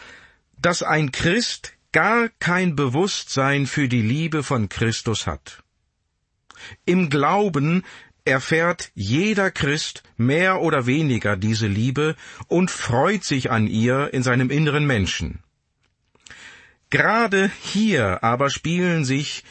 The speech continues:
viele Anfechtungen ab. Es gehört zur Erfahrung von Christen,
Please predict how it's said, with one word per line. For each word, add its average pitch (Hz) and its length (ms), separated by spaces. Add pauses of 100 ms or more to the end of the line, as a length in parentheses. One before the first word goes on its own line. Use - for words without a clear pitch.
(240)
viele 190 600
Anfechtungen 120 840
ab. - 240 (880)
Es - 280
gehört 185 420
zur 185 440
Erfahrung 135 920
von 113 200
Christen, 151 680